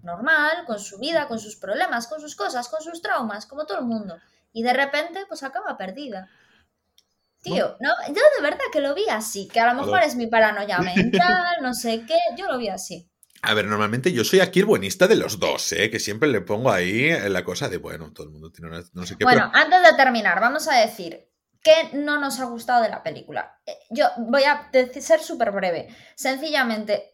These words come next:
Speaker 1: como dijo Ángel, esa primera parte que presenta muy bien a los personajes, el circo, y él quiere progresar, salir y tal, y abrir su propio show y hacer su
Speaker 2: Según
Speaker 1: vida
Speaker 2: Ana.
Speaker 1: independiente, ¿vale? Y hacer su vida independiente,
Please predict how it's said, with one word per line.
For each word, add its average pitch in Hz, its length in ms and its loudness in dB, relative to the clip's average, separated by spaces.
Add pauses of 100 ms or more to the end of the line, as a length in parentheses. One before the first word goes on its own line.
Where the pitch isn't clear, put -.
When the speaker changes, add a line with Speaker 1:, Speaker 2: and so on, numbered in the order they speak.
Speaker 1:
como 247 180 -2
dijo 262 220 -2
Ángel, 202 480 -4
esa 262 240 -2
primera 254 400 0
parte 302 440 0
que 214 280 -2
presenta 240 280 -6
muy 254 100 -4
bien 254 120 -2
a 240 40 0
los 247 100 -8
personajes, 254 580 -4
el 214 160 -8
circo, 294 380 -6 (160)
y 247 140 -2
él 269 200 2
quiere 226 220 -4
progresar, 233 580 -4
salir 262 420 -8
y 247 120 -12
tal, 330 180 -2 (160)
y 233 120 -2
abrir 233 200 -4
su 254 140 -10
propio 247 240 -10
show 330 240 2 (100)
y 226 60 -6
hacer 190 240 2
su 98 80 4
Speaker 2:
Según 135 140 8
Speaker 1:
vida 175 120 4
Speaker 2:
Ana. 226 140 0
Speaker 1:
independiente, 190 600 -2
¿vale? 247 240 0 (460)
Y 214 60 -10
hacer 220 220 -2
su 277 120 -8
vida 269 160 -4
independiente, 190 880 -4